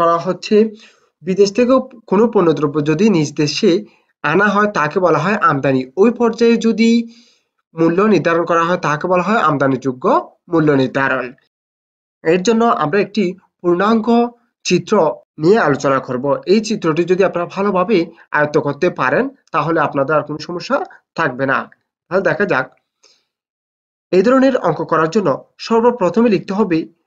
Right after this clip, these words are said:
প্রতিষ্ঠানের নাম। আমি আজকে কাল্প-, কাল্পনিকভাবে লিখলাম তুহিন Limited। Calculation of vat। এরপরে একটি ছক নির্ণয় করব, এভাবে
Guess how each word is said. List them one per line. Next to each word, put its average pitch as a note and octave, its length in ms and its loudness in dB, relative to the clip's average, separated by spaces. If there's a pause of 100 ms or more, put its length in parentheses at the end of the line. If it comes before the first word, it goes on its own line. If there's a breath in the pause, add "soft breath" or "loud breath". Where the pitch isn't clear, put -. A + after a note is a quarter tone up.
(240)
প্রতিষ্ঠানের A3+ 600 0
নাম। C3 160 0 (360)
আমি F#3+ 180 2
আজকে G3 160 -2 (100)
কাল্প-, D#3+ 480 -4
কাল্পনিকভাবে D#3+ 560 -2 (140)
লিখলাম D3 320 -2 (240)
তুহিন F#3+ 300 0
Limited। C#3+ 400 2 (680)
Calculation G#3 520 2 (180)
of F#3+ 100 2 (120)
vat। D#3+ 340 -2 (800)
এরপরে A3 260 2 (120)
একটি G#3 200 -4 (280)
ছক G#3+ 200 0 (100)
নির্ণয় D3+ 260 2
করব, D#3 140 0 (220)
এভাবে F3 240 0